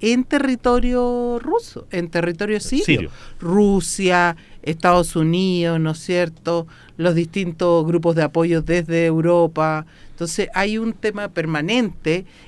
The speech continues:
Speaker 1: y Siria es de alguna manera un conflicto que está ahí y que se proyecta hacia Europa por, por Turquía. Y ese es un tema fundamental, la gran cantidad de migrantes sirios que están llegando hacia Europa. Entonces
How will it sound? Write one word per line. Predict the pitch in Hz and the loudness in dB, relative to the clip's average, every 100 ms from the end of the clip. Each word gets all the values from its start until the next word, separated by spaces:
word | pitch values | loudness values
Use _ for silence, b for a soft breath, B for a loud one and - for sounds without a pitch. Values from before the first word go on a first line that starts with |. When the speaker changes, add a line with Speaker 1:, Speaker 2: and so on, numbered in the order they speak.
| B | B
Speaker 1:
y | 190 | 0
Siria | - 254 247 247 247 | 2 2 4 4 4
es | 226 208 | 4 2
de | 214 | 2
alguna | 208 202 214 220 | 2 2 2 2
manera | 220 208 208 208 214 196 | 0 -2 0 2 0 -2
un | 185 185 | -8 -8
conflicto | 190 185 175 196 180 202 | -6 -6 -6 -8 -6 -8
que | 170 | -8
está | 165 - | -8 -2
ahí | 170 190 202 - | -2 -2 -6 -8
y | 180 | -10
que | 165 160 | -6 -6
se | 165 165 | -4 -4
proyecta | 160 156 185 202 - 202 - - | -2 -2 -2 -4 0 0 0 2
hacia | 190 190 214 | 2 2 -2
Europa | 202 190 190 202 196 | 0 0 0 -2 -2
por, | 165 | -6
por | - - 156 | -6 -6 -6
Turquía. | 156 170 165 440 427 131 - B B B B B B B - | -4 -10 -8 -4 -4 -4 -8 B B B B B B B -2
Y | 233 | -2
ese | - 247 | 0 -4
es | |
un | 185 | -2
tema | 196 196 | -4 -4
fundamental, | - 165 160 160 214 196 165 | -4 -4 -4 0 2 2 -2
la | 160 156 | -2 -2
gran | 151 165 180 185 | 0 0 -2 -2
cantidad | 185 165 170 | -6 -4 -2
de | 170 | -2
migrantes | 151 151 175 175 165 | -2 -2 -4 -6 -8
sirios | 185 190 170 | -6 -4 -4
que | 156 | -6
están | - 143 | -8 -6
llegando | 135 131 131 127 | -6 -6 -6 -8
hacia | - | -10
Europa. | 113 117 - - B B B 165 135 | -12 -12 -18 -20 B B B -20 -20
Entonces | - 151 147 180 170 | -10 -8 -4 -4 -6